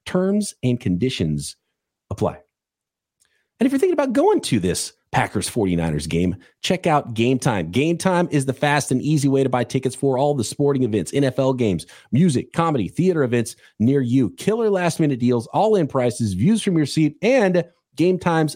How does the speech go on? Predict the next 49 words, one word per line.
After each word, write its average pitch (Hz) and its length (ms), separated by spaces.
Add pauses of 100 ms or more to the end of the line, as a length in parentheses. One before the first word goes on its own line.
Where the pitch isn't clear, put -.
best 135 420
price 139 440 (320)
guarantee. 147 680
Game 311 180
Time 156 220
takes - 320 (240)
all 123 120
the 104 100
guesswork 85 420 (200)
out 92 120
of 76 80
buying 76 220
tickets. - 260
Buying 156 180
tickets - 300
shouldn't 87 260
be 90 120
a 80 40
headache. 87 300
You 107 80
should - 100
be 85 80
excited 113 500 (280)
for 131 160
your 107 260
event, 95 320 (220)
and 107 100
that's 110 180
where 107 260
Game 101 360
Time 92 480
comes 85 380
in. 78 240 (720)
You 90 100
see 131 120
the 101 100
view 101 200
from 95 140
your 85 80
seat. 226 400
You 107 100
know 107 160
exactly 117 400
what 113 220
you're 92 80
getting 151 280
before 131 320
you 113 200
arrive 113 420